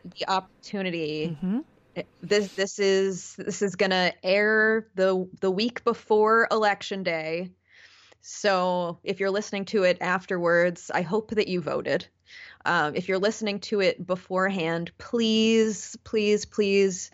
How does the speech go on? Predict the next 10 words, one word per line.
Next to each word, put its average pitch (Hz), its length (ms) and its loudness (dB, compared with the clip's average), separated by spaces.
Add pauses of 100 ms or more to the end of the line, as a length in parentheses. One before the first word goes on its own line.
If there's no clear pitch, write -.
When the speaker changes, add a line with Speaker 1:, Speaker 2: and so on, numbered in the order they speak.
(200)
Speaker 1:
for 202 440 4
your 185 540 4
own 185 300 0
self-care 170 720 0
and 165 160 -4
the 175 60 -4
self-care 165 640 -2
of 160 200 -6
everyone 160 420 -2
that, 160 140 -8